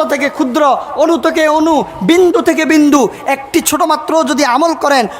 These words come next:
রব্বুল আলামিন সত্তর থেকে সাতশো গুণ পর্যন্ত নেকি বাড়াইয়া দিবে।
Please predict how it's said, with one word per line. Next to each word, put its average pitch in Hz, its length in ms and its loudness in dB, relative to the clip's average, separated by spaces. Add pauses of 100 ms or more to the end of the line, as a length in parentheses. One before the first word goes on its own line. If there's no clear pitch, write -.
(120)
রব্বুল 294 380 -2
আলামিন 277 380 0 (120)
সত্তর 320 440 -2
থেকে 302 220 -2
সাতশো 320 400 -4
গুণ 320 200 0
পর্যন্ত 247 420 -2
নেকি 240 240 0
বাড়াইয়া 220 340 2
দিবে। 165 240 -4